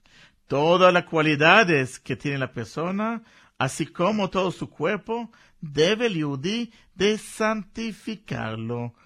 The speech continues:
Por eso está la prohibición de los tatuajes. Dañar al cuerpo en todo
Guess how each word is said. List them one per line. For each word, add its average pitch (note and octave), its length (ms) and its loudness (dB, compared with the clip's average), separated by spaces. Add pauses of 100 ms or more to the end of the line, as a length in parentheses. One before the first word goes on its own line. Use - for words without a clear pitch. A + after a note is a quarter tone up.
(260)
Por B2+ 240 -2
eso A#3+ 420 -4 (360)
está - 300 -4
la G#3 200 -2
prohibición D#3 1000 -4 (320)
de C#3 140 4
los E3 340 0 (240)
tatuajes. - 1040 -12 (380)
Dañar C3 580 0
al F#3+ 160 4
cuerpo B3 640 0 (320)
en C3+ 220 -2 (140)
todo D#3+ 600 2